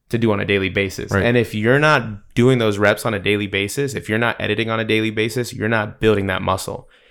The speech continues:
Speaker 1: Back home, I'm hiring creatives.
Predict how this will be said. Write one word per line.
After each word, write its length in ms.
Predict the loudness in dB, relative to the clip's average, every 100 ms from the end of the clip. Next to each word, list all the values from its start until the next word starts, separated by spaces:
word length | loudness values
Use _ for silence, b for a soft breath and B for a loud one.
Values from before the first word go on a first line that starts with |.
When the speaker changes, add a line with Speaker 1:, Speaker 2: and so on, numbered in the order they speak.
| b b b 4
Speaker 1:
Back 200 | 4 6
home, 580 | 2 4 2 0 -4 -10 _ _ -8
I'm 120 | -6
hiring 480 | -2 -2 -2 -4 -8
creatives. 560 | -8 -6 -6 -10 -12